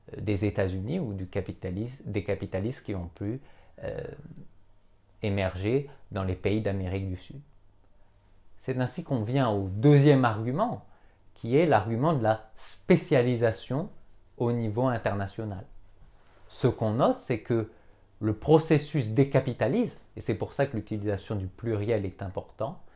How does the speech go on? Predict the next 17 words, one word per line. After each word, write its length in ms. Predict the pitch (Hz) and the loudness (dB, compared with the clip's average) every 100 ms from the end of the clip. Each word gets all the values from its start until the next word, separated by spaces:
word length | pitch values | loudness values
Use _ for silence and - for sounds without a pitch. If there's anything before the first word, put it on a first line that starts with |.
| - - - | -20 -20 -20
c'est 520 | - - 127 196 - - - | -12 -2 0 0 -6 -20 -6
le 140 | 104 101 | -4 -4
processus 760 | - 135 - 120 - 160 156 | 0 0 0 -4 -2 -4 -2
de 100 | - | -4
spécialisation 1400 | - - - - 147 147 131 117 110 104 - - 120 120 | -6 -14 -10 0 0 2 0 0 0 -2 -2 -8 -4 -4
au 60 | |
niveau 460 | 104 104 95 117 123 | -4 -4 -4 -2 -4
géographique. 880 | 110 117 110 - 92 - - - - - - | 0 2 2 -2 -10 -10 -16 -16 -20 -20 -14
C'est-à-dire 360 | 104 104 110 120 | -8 -2 -2 0
que 100 | 107 | 2
les 200 | 101 110 | 2 2
nations, 520 | 113 110 - 202 277 - - - - | 2 2 2 0 0 -6 -20 -20 -20
et 80 | 117 | -14
plus 180 | - 120 | -4 2
largement 480 | 107 98 104 120 117 | 2 0 -2 -2 -2
les 160 | 98 | -4
continents, 640 | - - 139 - 104 107 | -8 -2 -2 -2 -6 -6